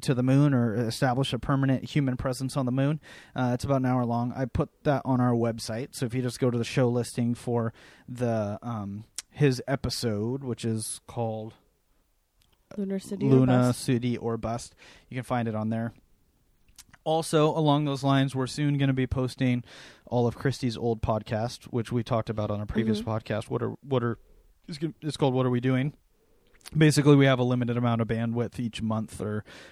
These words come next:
Speaker 1: or space that we can use because I don't wanna pay for more. And, uh, I'll just take whatever space is left up at the end of the month, and we'll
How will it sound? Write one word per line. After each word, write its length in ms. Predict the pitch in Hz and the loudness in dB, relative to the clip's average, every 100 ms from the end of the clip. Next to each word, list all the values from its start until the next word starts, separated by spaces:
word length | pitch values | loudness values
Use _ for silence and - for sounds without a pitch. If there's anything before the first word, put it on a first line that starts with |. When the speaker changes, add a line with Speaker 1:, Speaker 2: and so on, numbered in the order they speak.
| - | 0
Speaker 1:
or 180 | 113 107 | 0 0
space 720 | - - - - 120 120 - | -4 -8 -8 0 0 0 -2
that 100 | 107 | -2
we 140 | 123 | 0
can 160 | 127 120 | 0 0
use 240 | 123 123 | 0 0
because 400 | 113 101 101 - - - - - | -4 -4 -6 -8 -18 -20 -12 -4
I 60 | |
don't 80 | 123 | -2
wanna 120 | 117 | 0
pay 140 | 120 117 | 0 0
for 100 | 120 | 0
more. 260 | 117 123 - - - | 0 -2 -4 -6 -2
And, 260 | 120 120 | 0 0
uh, 200 | 110 104 - | 0 0 0
I'll 140 | 127 | 0
just 220 | 120 - | 0 -2
take 260 | 131 113 107 | -4 -4 -2
whatever 400 | 120 113 110 113 | 0 0 -2 -4
space 360 | - 113 120 | -4 -6 -6
is 80 | 110 | -6
left 280 | 113 113 - | -4 -4 -2
up 160 | 120 - | -4 -2
at 120 | 117 | -2
the 100 | 123 | -2
end 80 | 120 | -2
of 80 | 117 | -2
the 40 | |
month, 280 | 123 127 123 | -2 -2 -2
and 120 | 107 | -4
we'll 280 | 107 120 | -4 -4